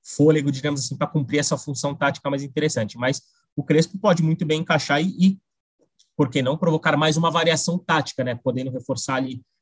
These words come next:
com três caras ali no meio campo e dando até uma maior liberdade pra esses três, como, por exemplo, botando na, na primeira linha, botar o Léo ali na esquerda pra segurar um pouco mais também o sistema de marcação, enfim.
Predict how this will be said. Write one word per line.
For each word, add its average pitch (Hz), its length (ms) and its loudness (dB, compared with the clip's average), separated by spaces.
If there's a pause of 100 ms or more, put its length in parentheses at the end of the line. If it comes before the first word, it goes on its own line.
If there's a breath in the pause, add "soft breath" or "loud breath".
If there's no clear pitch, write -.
(100)
com 127 160 -6
três 135 300 -2
caras 131 400 0
ali 131 140 -4
no 131 80 -8
meio 139 160 0
campo - 320 -4
e 170 40 -4
dando 165 240 0
até 160 200 -6
uma 156 140 -2
maior 156 220 0
liberdade 147 500 -2
pra - 80 -6
esses - 260 -4
três, 135 340 0
como, 120 240 -2
por 120 140 0
exemplo, 135 280 -6
botando 143 460 -2 (400 soft breath)
na, 120 320 0
na 131 200 2
primeira 143 420 2
linha, 127 220 0
botar 156 280 0
o 151 60 2
Léo 147 320 4
ali 139 160 0
na 139 80 -2
esquerda 135 400 0
pra 135 120 -2
segurar 135 320 -2
um 139 60 0
pouco 139 240 -6
mais 135 240 -2
também 131 360 -4
o - 20 -10
sistema 127 280 -6
de 120 80 -6
marcação, 127 480 -4
enfim. 180 320 -2